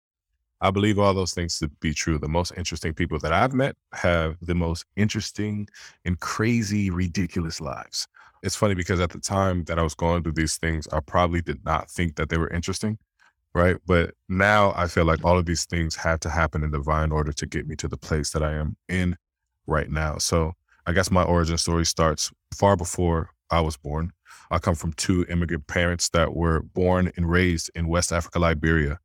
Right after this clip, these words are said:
I tell the story often that my mom was born on the Firestone plantation. And this is a place in Liberia where the corporation Firestone Tires bought a thousand acres of rubber-rich land for ten cents an acre to, to mine or harvest rubber in Liberia.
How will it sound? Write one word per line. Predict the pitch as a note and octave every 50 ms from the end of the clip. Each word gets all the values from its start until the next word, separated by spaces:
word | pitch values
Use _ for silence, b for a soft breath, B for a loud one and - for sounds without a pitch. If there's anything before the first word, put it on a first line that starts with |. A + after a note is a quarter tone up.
| _ B B B B B B
I | B F2+
tell | - A2+ G2
the | F#2
story | - - G2 F#2+ F2+
often | E2+ F2 F2 F2 - E2 E2 D#2+ D#2 - -
that | D#2+ D2+
my | D#2+ D#2+
mom | E2 E2 E2 E2+ F2 E2+
was | D#2+ D#2+ -
born | _ - E2 E2 E2 E2 D#2 -
on | D#2 E2
the | D#2+
Firestone | F2 - E2+ E2 E2 D#2+ - - - E2+ E2 D#2+
plantation. | - - D#2+ D#2+ D#2+ - E2+ D#2+ - - F2 F2 E2+ - _ _ b b b b b b -
And | F2 E2+
this | F#2 D#2+ F2+
is | E2
a | F2
place | E2 - F#2+ F2+ E2 -
in | F2
Liberia | E2 D#2+ D#2 C#2+ F2 E2+ E2 E2 E2 E2 D#2+
where | D#2 D#2+ E2 D#2+ D#2+ D#2
the | - -
corporation | - G#2 F2+ - F2 E2+ F2 - - F2
Firestone | D#2+ - E2+ E2 E2 E2 - F2 E2 D#2+
Tires | - - F2 F2 F2 E2+ E2 -
bought | - _ - E2+ E2+ D#2+ -
a | -
thousand | - - F#2 F#2 G2 F#2+ F2+ F2+
acres | F2+ F#2+ F#2+ - F2 D#2+
of | E2 D#2+ D2+ - - b b b b b -
rubber-rich | E2 E2+ F#2 G2+ F2 G2 F2+ E2+ F#2 F#2 - - -
land | E2+ E2+ F2 F2+ G2 G#2+ A2 - _ b b b b b
for | - - E2+ E2
ten | - - A2 G2+ F#2+
cents | - G2+ F#2 - -
an | F2+ D#2+ -
acre | - F2 E2 - D#2 D2
to, | - - E2 D#2 D2 - -
to | - - E2 D#2 C#2
mine | - D#2 D#2+ E2+ E2+ F2 F2 D#2+
or | D#2
harvest | - - F2 F2 D#2 D#2 E2 - - D#2+
rubber | D#2+ E2 D2+ C#2+ C#2+ C#2+ C#2+ - _ _ _ _ _ _ _ -
in | F2 F2+ E2+
Liberia. | E2 E2 D#2 D2 D#2+ D#2 D2 D2+ F2